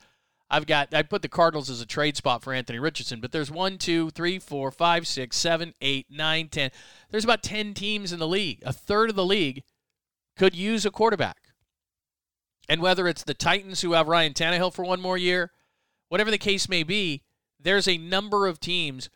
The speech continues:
who may have a good grade on Trey Lance and think to themselves, "Well, the Niners just didn't give him a chance."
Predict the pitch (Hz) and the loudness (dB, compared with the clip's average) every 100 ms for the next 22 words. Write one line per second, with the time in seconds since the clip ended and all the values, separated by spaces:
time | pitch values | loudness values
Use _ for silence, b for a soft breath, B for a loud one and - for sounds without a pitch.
0 | _ 165 156 165 190 185 165 139 131 165 | _ -4 0 0 2 0 0 -6 0 2
1 | 202 160 180 190 170 165 175 165 196 180 | 2 2 2 4 0 0 0 2 2 0
2 | 160 147 180 170 165 156 170 160 165 170 | -4 -4 -6 -6 -6 2 2 2 -2 0
3 | 196 214 180 175 180 175 151 156 123 - | 0 -2 -6 0 0 0 -2 -4 -4 -4
4 | 160 127 - - | -4 -4 -12 -20